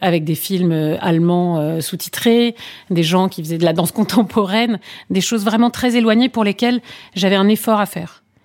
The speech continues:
Là, j'ai pas d'effort quand je vois Le Temps des Gitans. Ça me percute en pleine gueule.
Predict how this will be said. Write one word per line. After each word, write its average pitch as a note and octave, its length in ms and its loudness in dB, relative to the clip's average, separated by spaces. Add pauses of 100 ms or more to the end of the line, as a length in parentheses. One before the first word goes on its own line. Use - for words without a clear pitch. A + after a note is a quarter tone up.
(640)
Là, G#3 180 6
j'ai F#3 140 0
pas F#3+ 120 -2
d'effort F3 360 -4
quand F3 100 -4
je D3+ 60 -4
vois E3 80 -2
Le D#3+ 80 -6
Temps E3+ 100 -2
des E3 100 -2
Gitans. D#3 360 -12 (100)
Ça - 160 -4
me F3 80 2
percute - 460 -2
en F3+ 80 -2
pleine E3+ 240 0
gueule. F#3+ 340 0